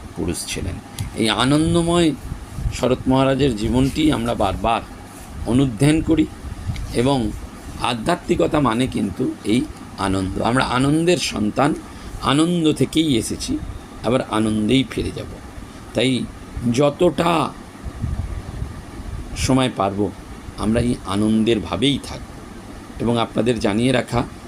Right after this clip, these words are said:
যে আগামী ছয়ই সেপ্টেম্বর শনিবার আমরা ঝাড়গ্রামের প্রত্যন্ত আদিবাসী এলাকায় যাব, যে আদিবাসী এলাকায় গিয়ে আমরা আদিবাসী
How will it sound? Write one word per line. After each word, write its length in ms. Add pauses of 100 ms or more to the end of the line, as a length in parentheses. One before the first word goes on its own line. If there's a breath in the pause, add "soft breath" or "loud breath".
(320)
যে 360 (120)
আগামী 380
ছয়ই 280
সেপ্টেম্বর 600 (480)
শনিবার 520 (540)
আমরা 220
ঝাড়গ্রামের 640 (140)
প্রত্যন্ত 580
আদিবাসী 640
এলাকায় 400
যাব, 320 (560)
যে 140
আদিবাসী 520
এলাকায় 460
গিয়ে 220 (540)
আমরা 200
আদিবাসী 720